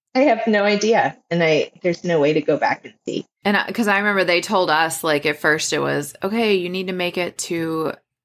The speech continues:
Speaker 2: my goal was thirty-four weeks. They were like, "You just gotta make it to, you just, quote unquote, just have to make it to
Speaker 1: <laughs>
Speaker 2: thirty-four weeks." And then it was,
Speaker 1: Uh-huh.
Speaker 2: "Okay, well, if you could make it to thirty-two, that would be really <laughs> good."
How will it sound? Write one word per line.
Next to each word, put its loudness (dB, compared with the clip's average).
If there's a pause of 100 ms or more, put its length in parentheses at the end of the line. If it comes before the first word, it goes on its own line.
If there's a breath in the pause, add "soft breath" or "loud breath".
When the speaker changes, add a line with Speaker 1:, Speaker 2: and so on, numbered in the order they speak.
Speaker 2:
my 2
goal 4
was 0
thirty-four 2
weeks. -12
They -6
were 0
like, -2
"You -4
just 0
gotta 2
make 0
it -4
to, -12 (440 loud breath)
you -6 (140)
just, 2
quote 0
unquote, -6
just 0
have 2
to -6
make 0
it 2
to 4
Speaker 1:
<laughs> -2
Speaker 2:
thirty-four 2
weeks." -6 (360 loud breath)
And -4
then -4 (100)
it 2
was, 2
Speaker 1:
Uh-huh. 4
Speaker 2:
"Okay, 2
well, 2
if -2
you -2
could -6
make -4
it -6
to 0
thirty-two, -2
that 4
would -4
be -2
really -2
<laughs> -4
good." 0